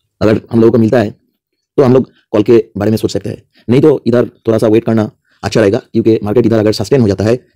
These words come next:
बीस पच्चीस, तीस minute के लिए, उसके बाद ब्रेकडाउन भी possible है।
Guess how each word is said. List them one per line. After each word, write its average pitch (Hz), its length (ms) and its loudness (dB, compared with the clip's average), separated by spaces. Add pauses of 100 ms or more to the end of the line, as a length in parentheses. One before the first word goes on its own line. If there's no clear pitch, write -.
(140)
बीस 107 160 -2
पच्चीस, 107 280 -4
तीस 98 340 2
minute 101 140 0
के 107 60 2
लिए, 151 260 2 (340)
उसके - 160 0
बाद 117 260 -4 (800)
ब्रेकडाउन 110 340 0
भी 107 60 -2
possible 98 280 -8
है। 98 120 -20